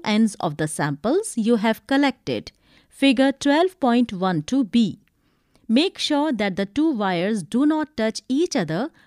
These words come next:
while you are doing so. Does the bulb glow in each case? Make a table in your notebook similar to table twelve point one and record your observations.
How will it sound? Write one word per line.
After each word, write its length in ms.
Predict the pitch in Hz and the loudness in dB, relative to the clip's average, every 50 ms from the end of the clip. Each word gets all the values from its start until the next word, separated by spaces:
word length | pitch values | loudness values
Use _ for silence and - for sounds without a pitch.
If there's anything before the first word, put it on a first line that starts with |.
| _ - | _ -12
while 340 | 190 170 233 254 311 349 370 | -8 -2 0 0 2 2 2
you 300 | 311 262 190 226 269 269 | 2 2 2 0 0 0
are 160 | 262 269 262 | 0 0 -2
doing 340 | 196 - 202 202 185 170 151 | -2 -2 -2 -2 -2 -2 -4
so. 280 | - - 165 113 - _ _ _ _ _ _ _ _ _ _ _ _ _ _ _ _ _ - - | -6 -8 -10 -12 -12 _ _ _ _ _ _ _ _ _ _ _ _ _ _ _ _ _ -10 0
Does 240 | - 294 349 370 294 | 4 4 4 4 4
the 140 | - 392 | 0 -2
bulb 420 | 311 277 302 311 339 330 233 185 147 | 0 2 2 4 4 2 2 0 0
glow 280 | 202 226 262 285 311 | 2 2 4 2 2
in 260 | - - 262 262 277 - | 0 0 2 2 2 0
each 340 | - 196 185 190 - - - | -2 -4 -2 -2 -2 -4 -2
case? 440 | - 247 262 330 427 - - - - _ _ _ _ _ _ _ _ _ _ _ _ _ _ _ - | 0 0 0 0 -2 -4 -8 -12 -14 _ _ _ _ _ _ _ _ _ _ _ _ _ _ _ 4
Make 260 | 226 302 415 415 - | 4 4 4 4 0
a 80 | 392 | -4
table 400 | 370 - 311 311 294 285 311 320 - - | -2 0 0 2 2 2 2 2 0 0
in 140 | - 226 226 | 2 2 4
your 160 | 220 214 208 | 4 4 2
notebook 640 | 190 170 170 180 190 175 147 - 202 277 359 - - | 0 0 0 -2 -4 -4 -4 -4 -4 -4 -4 -4 -8
similar 440 | - - 330 320 302 320 330 359 370 | -4 0 4 4 6 6 4 2 2
to 180 | - 339 330 320 | 2 0 -2 -2
table 400 | - 285 269 254 226 262 262 254 | 0 0 0 2 2 2 0 0
twelve 440 | - - - 277 285 311 311 - - | -2 -2 -2 0 0 0 -2 -4 -4
point 340 | - 214 196 190 185 - - | -4 -2 -2 -2 -4 -6 -6
one 320 | 170 180 160 135 - - - _ _ - | -6 -6 -4 -6 -8 -10 -18 _ _ -4
and 220 | 190 175 160 147 | -2 -2 -2 -2
record 480 | 147 160 156 - 180 190 262 302 240 - | -2 -4 -4 -4 -2 -2 -2 -2 -2 -2
your 240 | 190 190 180 202 - - | -4 -2 -2 -4 -4 -4
observations. 1040 | 247 247 254 - - 269 269 240 269 254 214 - - 175 - - - - - - - | -4 -4 -4 -4 -2 -2 0 0 0 -2 -2 -4 -6 -8 -10 -10 -14 -16 -16 -18 -20